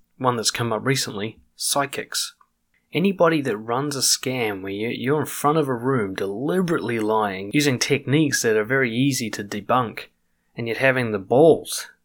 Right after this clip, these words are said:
to just do it and trust that your, your confidence will take you through.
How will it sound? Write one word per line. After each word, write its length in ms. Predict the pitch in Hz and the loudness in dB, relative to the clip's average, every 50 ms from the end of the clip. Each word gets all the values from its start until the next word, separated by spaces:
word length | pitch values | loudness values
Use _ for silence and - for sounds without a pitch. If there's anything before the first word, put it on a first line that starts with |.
| _ - | _ -16
to 100 | - 117 | -10 -4
just 260 | 117 120 113 110 - | -2 -2 -2 -2 -2
do 220 | - 127 139 139 | 0 0 2 4
it 100 | 117 104 | 2 2
and 160 | 101 101 98 95 | 2 -2 -4 -4
trust 320 | - 131 120 117 - - | -2 -2 -2 -2 -2 -2
that 120 | - 110 - | -4 -4 -4
your, 340 | 110 107 110 110 107 104 101 | -4 -2 -2 0 0 -2 -2
your 160 | 104 110 110 | -6 -8 -8
confidence 640 | - - - 117 123 123 - 117 107 101 95 - | -8 -6 -6 -6 -4 -4 -6 -8 -6 -6 -8 -8
will 80 | 101 101 | -8 -8
take 320 | 98 - 117 107 104 - | -8 -6 -6 -8 -8 -10
you 80 | - - | -16 -14
through. 400 | - - 113 113 113 - - | -12 -10 -8 -8 -8 -8 -10